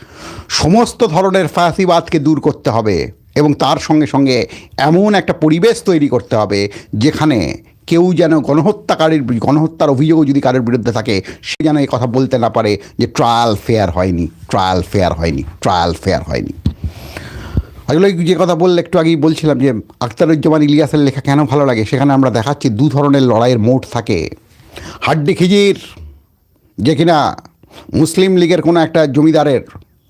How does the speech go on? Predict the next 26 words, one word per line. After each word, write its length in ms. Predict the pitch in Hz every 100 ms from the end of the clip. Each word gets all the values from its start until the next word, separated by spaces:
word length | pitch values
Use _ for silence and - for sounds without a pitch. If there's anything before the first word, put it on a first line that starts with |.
| _ -
বা 180 | 113 110
বড়লোকের 520 | 101 135 156 139 147
বা 300 | 107 90 92
রিক্সা 320 | 139 - 156
চালায়, 380 | 147 123 98 - - _ - - - -
সে 160 | - 160
একই 280 | 160 156 165
সঙ্গে 240 | 165 170
দুটো 240 | 143 151
দাবি 220 | 151 147 151
করে, 420 | 135 113 76 50 - - - - -
আইয়ুব 200 | 170 196
খানের 260 | - 170 170
কালো 240 | - 170
হাত 260 | 123 151 135
ভেঙে 220 | 110 151
দাও, 180 | 147 147
গুড়িয়ে 300 | 139 135 151
দাও, 200 | 143 139
মহাজনের 600 | 113 113 147 143 139 135
কালো 240 | 117 139
হাত 220 | 127 131 104
ভেঙে 240 | 98 131
দাও, 180 | 123 120
গুড়িয়ে 280 | 107 123 113
দাও। 360 | 113 107 82